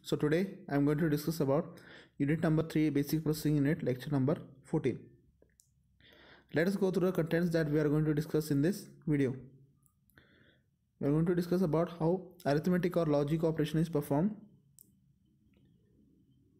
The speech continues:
So performing an arithmetic or logic operations. Now, as you know, the A L U is a combinational circuit that performs arithmetic and logic operations on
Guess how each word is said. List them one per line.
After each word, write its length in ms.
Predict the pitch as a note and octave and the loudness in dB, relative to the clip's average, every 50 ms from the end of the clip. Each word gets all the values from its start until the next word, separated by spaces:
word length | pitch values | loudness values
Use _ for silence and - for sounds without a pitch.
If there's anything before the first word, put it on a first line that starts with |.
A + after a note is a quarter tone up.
| _ _ _ _ _ _ _ _ _ | _ _ _ _ _ _ _ _ _
So 200 | _ - - F3+ | _ -2 -2 -2
performing 520 | F3+ F3+ - D#3 - F3+ F#3+ G3+ A#3 G#3 E3 | 0 0 -2 0 2 2 2 2 2 2 2
an 160 | F3+ F#3+ E3+ | 2 2 2
arithmetic 500 | - E3 D#3 D#3+ E3+ E3+ D#3+ E3+ D#3+ - | 0 0 0 0 0 0 0 0 0 0
or 160 | F3+ G#3 - - - - - - | 0 0 0 -4 -14 -20 -10 -4
logic 320 | F3+ E3 E3 E3+ F3 E3+ | 0 2 2 2 2 0
operations. 560 | E3 E3 E3 D3+ - - - C#3+ - - - - _ _ _ _ _ _ _ _ _ _ _ _ - _ _ _ _ _ - _ - - _ - | 0 0 -2 -4 -4 -6 -10 -10 -12 -14 -18 -20 _ _ _ _ _ _ _ _ _ _ _ _ -20 _ _ _ _ _ -20 _ -20 -20 _ -4
Now, 300 | - F3+ G3 G3 G3+ A3 A#3+ B3 - - | 0 0 2 2 0 -2 -4 -6 -4 -2
as 200 | E3+ E3 F#3 G#3+ | 0 0 2 2
you 60 | G3+ | 2
know, 320 | F#3 F3 G3 A3 - - - - - _ _ _ _ _ _ _ _ _ _ _ _ | 2 2 0 0 -2 -4 -10 -20 -20 _ _ _ _ _ _ _ _ _ _ _ _
the 200 | C#3+ D3+ E3+ - - | -2 -2 -2 0 0
A 140 | D3+ D#3+ F3+ | 0 2 2
L 120 | G3 G#3 G#3+ | 2 2 2
U 40 | G#3 | 2
is 140 | G3+ F3+ | 2 2
a 80 | F#3+ F#3 | 0 0
combinational 500 | F#3+ - D3+ B2+ C#3+ E3+ - - G3 F#3+ | 2 0 0 2 0 -2 0 0 0 0
circuit 420 | G3 - D#3+ C#3 C3 - D#3+ E3+ D#3 | 0 0 -2 -2 0 0 0 2 2
that 160 | E3 D#3+ D#3+ | 0 0 0
performs 480 | - C3 - - F#3 E3 D3+ G3+ - - - - - - - - - _ - - | 0 -2 0 0 0 2 2 0 -2 -4 -14 -20 -20 -20 -20 -20 -20 _ -4 -4
arithmetic 540 | - D3 - - G3+ F#3+ F#3 - A3+ G3+ - - | -4 -2 0 0 0 0 2 0 -2 -4 -2 0
and 160 | D3+ F3+ F3 | 2 2 4
logic 320 | D3+ C#3 D3 E3 G3 - | 4 2 2 2 0 0
operations 540 | F#3 E3 D#3+ - C#3+ - - D#3+ F#3+ - - - - | 0 0 0 -2 -2 0 0 0 -2 -2 -4 -4 0
on 200 | D3 F3+ C#4 | 0 0 0